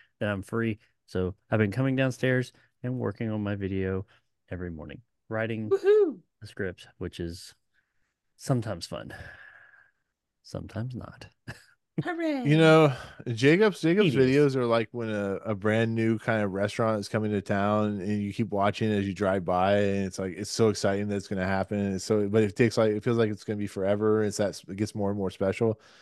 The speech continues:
Speaker 3: That's Jacob's videos. The more and more you wait, the more and more special it becomes.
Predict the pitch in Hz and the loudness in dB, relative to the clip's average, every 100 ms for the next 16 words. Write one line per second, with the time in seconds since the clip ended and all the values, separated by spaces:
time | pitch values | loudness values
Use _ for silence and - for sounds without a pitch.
0 | _ - 147 180 247 196 110 101 98 117 | _ 2 2 4 6 6 6 4 4 4
1 | 131 - _ _ _ _ - 110 117 131 | 2 -2 _ _ _ _ -4 2 6 6
2 | 131 131 127 117 120 120 110 107 104 107 | 8 6 6 6 4 2 -2 -2 -2 -2
3 | 110 104 - 101 104 107 92 90 95 98 | 0 -4 -2 -2 0 0 -2 -4 -4 -4
4 | 95 - | -6 -10